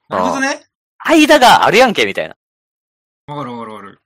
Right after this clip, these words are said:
Speaker 2: だから三セットぐらいあるから、<laughs> 一車両に。三セットで両側ある、あるのかな？だから、まあ、六、六セットぐらいあったら、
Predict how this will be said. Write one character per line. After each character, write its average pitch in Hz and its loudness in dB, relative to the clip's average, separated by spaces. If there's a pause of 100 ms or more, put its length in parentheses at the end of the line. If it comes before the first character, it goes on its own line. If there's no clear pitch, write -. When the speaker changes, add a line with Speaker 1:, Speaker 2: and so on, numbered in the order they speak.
(440)
Speaker 2:
だ 104 -10
か 110 -6
ら 104 -2
三 143 -2
セ 160 -4
ッ - -10
ト 160 -4
ぐ 156 -4
ら 143 4
い 123 4
あ 117 4
る 107 -4
か 101 -4
ら、 101 2
<laughs> - -8
一 - -18
車 101 -10
両 92 -12
に。 85 -16
三 143 -6
セ 175 -4
ッ 160 -6
ト 117 -6
で 127 4
両 113 0
側 123 4
あ 127 2
る、 120 -14 (200)
あ 117 0
る 110 -6
の 87 -12
か 82 -20
な？ 87 -10 (840)
だ 92 -8
か - -
ら、 87 -4 (480)
ま 101 -12
あ、 - -4
六、 107 -4 (260)
六 - -8
セ 143 -4
ッ - -10 (100)
ト 139 -4
ぐ 127 -2
ら 90 -4
い - -16
あ - -18
っ - -20
た 90 -6
ら、 90 0